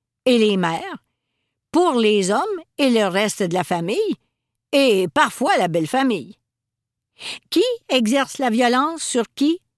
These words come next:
Et a peur de qui dans la rue, au travail, chez soi, et d'être blessé et tué chez soi ? Je vous laisse deviner. Malgré les avancées du féminisme,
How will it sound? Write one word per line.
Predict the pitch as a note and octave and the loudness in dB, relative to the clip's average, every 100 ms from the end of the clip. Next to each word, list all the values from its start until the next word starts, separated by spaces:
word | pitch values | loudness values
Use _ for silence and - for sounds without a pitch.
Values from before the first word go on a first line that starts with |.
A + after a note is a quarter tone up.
| _ _ _ _ _ - | _ _ _ _ _ 0
Et | C4+ B3 | 2 2
a | |
peur | G#3+ C4+ B3 | 2 2 2
de | A3 | 2
qui | B3 - G4 G4 | 0 0 0 2
dans | A3 | 2
la | G#3+ G#3 | 2 2
rue, | G#3+ D4 E4 _ _ _ _ _ | 0 0 -4 _ _ _ _ _
au | B3 | -2
travail, | A3+ A#3+ A3 A#3 C4+ E4 E4 _ _ _ _ _ | 2 2 2 2 2 -4 -10 _ _ _ _ _
chez | - B3+ | 0 2
soi, | - B3 C4+ E4 - _ _ _ _ _ - | 2 2 0 -2 -10 _ _ _ _ _ 0
et | B3 | 2
d'être | G3 G#3+ G#3+ G3+ G3+ G3 | 2 2 0 -2 -2 -2
blessé | E3+ G#3+ B3 - C#4+ C4+ | 0 0 0 -2 -4 -2
et | B3+ A#3 | -2 0
tué | - C4+ | 0 0
chez | B3 C#4 | 0 -2
soi ? | - E4+ A4 - _ _ _ _ _ _ _ _ _ _ | -2 -4 -6 -8 _ _ _ _ _ _ _ _ _ _
Je | C#4+ | -6
vous | D4 A#4+ F#4 | 0 2 2
laisse | G#3+ E3+ | 0 0
deviner. | F3 D#3+ E3 D#3 - _ _ _ _ _ _ _ _ _ | -2 -2 -6 -8 -12 _ _ _ _ _ _ _ _ _
Malgré | G3+ G3+ F#3 G3 B3 A3+ | 0 2 2 0 2 0
les | E3 E3 E3 | -2 -4 -4
avancées | F#3 F#3+ F#3+ - B3+ | -2 0 0 0 0
du | F3 | -2
féminisme, | E3+ F3+ F3 F3+ C4+ B3+ F#3+ | -2 -2 0 2 0 0 -4